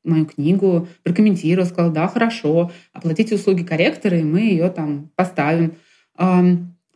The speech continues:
вот так все произошло. Дальше я, дизайнер мне сделал обложку, то есть как-то это было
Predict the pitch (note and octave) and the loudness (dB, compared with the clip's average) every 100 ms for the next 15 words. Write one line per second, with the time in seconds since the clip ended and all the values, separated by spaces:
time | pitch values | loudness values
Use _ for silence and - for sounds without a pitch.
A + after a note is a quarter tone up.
0 | _ _ _ - D3 F3 A3+ F#3 F#3 - | _ _ _ -12 -2 -2 0 -2 -4 -4
1 | F3+ E3+ D#3+ E3 E3 D3 F3+ F3+ A3+ A3+ | -4 -2 0 -2 -2 -2 0 0 2 2
2 | F3 D#3 D3+ E3 E3 F3+ A3+ F3 D#3+ F3+ | 2 -2 -4 -2 0 2 2 2 0 0
3 | F#3+ D3+ C3+ C#3+ F#3 F3+ - E3 D3 - | 0 -2 0 0 2 0 -6 -8 -8 -8
4 | - F3 E3 D#3+ E3+ F3+ F3 D#3+ | -6 -2 0 0 0 2 2 0